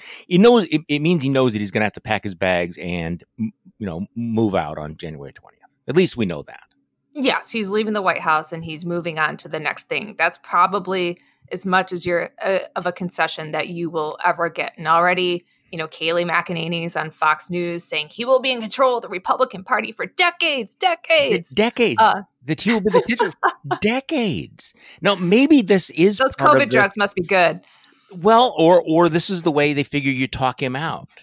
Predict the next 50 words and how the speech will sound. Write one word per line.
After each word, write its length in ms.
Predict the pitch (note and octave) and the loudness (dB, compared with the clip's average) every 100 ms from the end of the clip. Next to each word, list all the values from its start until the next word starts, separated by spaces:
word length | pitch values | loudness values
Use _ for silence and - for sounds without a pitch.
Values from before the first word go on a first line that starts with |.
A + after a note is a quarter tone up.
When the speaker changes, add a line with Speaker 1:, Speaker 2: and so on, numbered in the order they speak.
| _ | _
Speaker 1:
You, 140 | A2 G#2+ | -16 -8
you 220 | A2 G2+ | -6 -6
talk 280 | - A2+ B2+ | -4 -6 -4
him 120 | B2 | -4
out 100 | A#2+ | -4
of, 100 | A#2 | -8
"Come 160 | - G#2+ | -8 -8
on, 240 | D2+ C#2+ - - - - | -8 -14 -20 -20 -20 -6
come 140 | D#3 | -2
on, 100 | D#3 | 2
you 80 | D#3 | 2
can 160 | C#3 | 0
claim 380 | C3+ - C3 A#2+ | -4 -2 0 0
victory. 560 | F#2 A2+ - G#2 A2+ A2+ | 0 -4 -2 0 0 0
It'll 160 | D#3 F3+ | 0 4
be 160 | E3 | 4
fantastic. 760 | C3 C3+ B2+ - B2 B2 - F3+ | 2 -4 -6 -8 -10 -10 -4 2
It'll 140 | G3 | 2
be 220 | D3+ D#3 | 4 0
gr-, 320 | A#2 - A2 G#2+ | 0 -8 -8 -6
it'll 260 | A2 B2+ F#3 | -6 -2 -2
be 160 | C#3 A#2+ | -2 -4
great." 300 | - A2 - - - - | 0 0 -2 -16 -20 -8
Um, 320 | C3+ C3 B2+ C#3 | 2 4 4 2
it 140 | C3+ | 4
is 240 | F#3 C#4 A3+ | 6 6 4
interesting 640 | F#3+ G#3 C#3+ A#2+ G#2 G2+ | 2 2 0 2 2 2
watching, 760 | G#2 A#2+ - - A2+ G2+ G2 - | 2 2 0 0 2 2 0 -2
um, 640 | G2+ F#2 F#2 F#2 F2 E2+ - | -2 0 0 0 -2 -4 -8
the, 400 | F2 F#2 F2+ E2+ D2 _ E2+ | -6 -2 0 -2 -6 _ -16
you 160 | G2+ G#2+ | -2 0
know, 100 | G2+ | 2
what's 500 | F#2+ G2+ - - - - - _ | 0 0 -4 -8 -12 -20 -20 _
fleeing 380 | - A2+ G#2 G2 | 2 4 4 2
the, 140 | F#2 - | -2 -6
the 80 | G2 | -12
sinking 380 | - A2 F#2 F2 | -4 -4 -2 -6
ship 220 | - A#2+ | -4 -4
over 200 | A#2 F2 | -2 -4
the 60 | D#2+ | -4
last, 340 | D#2 D#2 - | -6 -8 -8
uh, 40 | E2+ | -12
twenty-four 480 | - F2 E2 - D2+ | -8 -6 -6 -8 -10
hours. 320 | D2 E2 G#2+ | -8 -6 -4
You 60 | E2+ | -4
have 100 | D2+ | -8
Hugh 200 | - F2+ | -10 -12
Hewitt 400 | - F2+ A2 - | -4 0 0 0
referring 460 | G#2+ - A#2 A#2+ A#2 | -8 -8 -6 -6 -6
to 200 | B2+ | -8